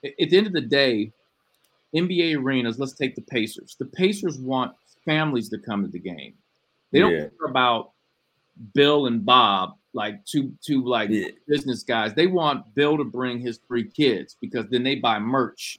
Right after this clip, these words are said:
Speaker 1: then they buy
Speaker 2: Yeah.
Speaker 1: cotton candy and, and all that stuff. So now you're making more money off of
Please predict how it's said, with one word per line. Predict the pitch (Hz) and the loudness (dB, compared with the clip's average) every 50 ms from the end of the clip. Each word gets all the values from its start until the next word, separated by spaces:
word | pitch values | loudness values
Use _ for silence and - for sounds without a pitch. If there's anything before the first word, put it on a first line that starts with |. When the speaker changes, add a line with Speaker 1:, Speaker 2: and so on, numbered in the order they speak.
| _ _ _ _ | _ _ _ _
Speaker 1:
then | 127 120 | -8 -6
they | 120 120 - 180 | -4 -4 -4 -2
buy | - 117 120 113 110 107 104 | -2 -2 -2 0 -2 -2 -4
Speaker 2:
Yeah. | - - - _ _ _ _ _ _ _ - | -6 -10 -16 _ _ _ _ _ _ _ -2
Speaker 1:
cotton | 156 156 151 - 143 131 | 0 0 0 -2 -6 -10
candy | - - 143 139 131 131 120 113 110 104 98 98 - - | -8 -4 -2 -2 -2 -2 -2 -2 -4 -6 -6 -8 -10 -10
and, | 113 113 110 101 - - | -10 -10 -10 -10 -12 -12
and | 123 120 | -8 -2
all | 120 127 135 127 | 0 2 2 2
that | 117 90 - | 0 -4 -8
stuff. | - - - 123 104 104 - | -12 -8 -6 -6 -6 -6 -6
So | - 127 | -6 -4
now | 123 127 135 139 143 139 139 135 131 - _ _ _ _ _ _ _ _ _ _ _ _ _ | -2 -2 0 0 0 0 0 -2 -4 -8 _ _ _ _ _ _ _ _ _ _ _ _ _
you're | 135 139 139 | -4 -2 -2
making | 139 143 151 156 156 156 139 123 120 127 | 0 0 0 0 0 -2 -6 -6 -4 -4
more | 127 135 131 131 | -4 -2 -2 -2
money | 123 120 123 131 147 156 156 135 117 104 | -2 -2 -2 -2 0 0 0 -2 -4 -4
off | - - 113 113 - - | -4 -4 -4 -4 -4 -10
of | 104 98 | -14 -16